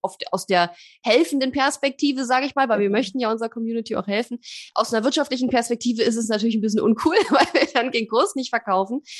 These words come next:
Speaker 1: Aber ich finde eine Sache ganz, ganz wichtig, die viele nicht beachten.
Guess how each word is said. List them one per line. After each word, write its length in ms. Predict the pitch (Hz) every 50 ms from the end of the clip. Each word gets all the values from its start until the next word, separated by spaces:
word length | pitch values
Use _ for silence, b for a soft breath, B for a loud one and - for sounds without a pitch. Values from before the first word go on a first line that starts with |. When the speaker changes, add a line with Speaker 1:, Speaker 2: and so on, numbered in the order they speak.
| B B B B B B
Speaker 1:
Aber 180 | - - 220 -
ich 160 | 247 233 -
finde 240 | - 294 277 277 -
eine 340 | - 233 247 277 285 294 294
Sache 280 | 254 262 269 269 254
ganz, 240 | 226 220 220 262 -
ganz 220 | - 233 233 - 214
wichtig, 280 | 226 294 - 240 -
die 80 | - 202
viele 240 | - - 254 247 247
nicht 240 | 220 233 226 -
beachten. 500 | - - - 240 - - - 156 165 175